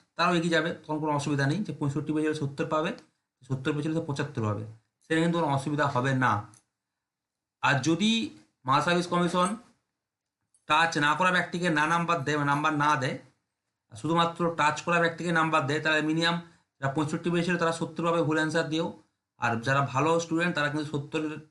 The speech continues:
পার পাঁচ নাম্বার বাড়বে না, সত্তরই থাকবে। অর্থাৎ যারা কম নাম্বার পেয়েছিল বা যারা বেশি নাম্বার পেয়েছিল দুটোকে নাম্বার কিন্তু সত্তর সত্তর মানে সমান হয়ে যাচ্ছে। সেই জন্যই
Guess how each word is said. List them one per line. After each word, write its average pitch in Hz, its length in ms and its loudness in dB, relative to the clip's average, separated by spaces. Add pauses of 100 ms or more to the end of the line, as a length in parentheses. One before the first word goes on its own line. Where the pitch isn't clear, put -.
(480)
পার 147 180 2
পাঁচ 143 200 4
নাম্বার 143 200 0
বাড়বে 135 220 0
না, 190 100 -6
সত্তরই 135 400 -4
থাকবে। 104 180 -2 (100)
অর্থাৎ 208 220 -2 (1200)
যারা 127 180 -2
কম 143 100 2 (100)
নাম্বার 160 280 2 (140)
পেয়েছিল 165 360 -2
বা 160 120 -2
যারা 143 180 0
বেশি 131 140 -2
নাম্বার 147 180 0
পেয়েছিল 151 200 -4 (100)
দুটোকে 139 280 -4
নাম্বার 135 260 0
কিন্তু 143 260 -4
সত্তর - 280 -8
সত্তর 139 280 -8
মানে 180 160 -6
সমান 139 240 2
হয়ে 104 160 -2
যাচ্ছে। - 260 -10 (1120)
সেই 143 120 0
জন্যই 180 240 0